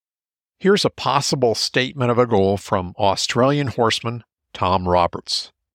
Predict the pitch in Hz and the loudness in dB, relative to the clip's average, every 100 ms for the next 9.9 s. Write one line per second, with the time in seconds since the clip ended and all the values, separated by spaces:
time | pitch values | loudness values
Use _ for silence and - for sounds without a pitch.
0 | _ _ _ _ - 110 - 135 123 117 | _ _ _ _ -8 -4 0 4 4 4
1 | 107 - - _ _ _ _ _ _ - | 0 -6 -10 _ _ _ _ _ _ -4
2 | 113 123 165 190 - - 127 147 156 165 | -4 0 2 2 2 2 2 4 2 2
3 | 143 123 95 - - - _ _ - 110 | 2 0 0 -2 -6 -8 _ _ -6 -4
4 | 104 127 - - - 101 123 143 147 - | 0 2 2 -2 -2 2 2 4 0 2
5 | 107 87 90 - _ _ _ _ _ - | 0 0 -4 -6 _ _ _ _ _ -8
6 | 120 107 98 90 90 87 76 73 _ _ | 0 0 0 -2 2 2 0 -6 _ _
7 | _ _ _ _ _ _ _ 127 117 113 | _ _ _ _ _ _ _ -6 -2 -2
8 | 101 98 156 165 147 135 135 135 - - | -2 2 2 4 4 4 2 2 -2 -8
9 | - - 147 117 120 117 117 - | -12 -2 0 4 2 2 -2 -4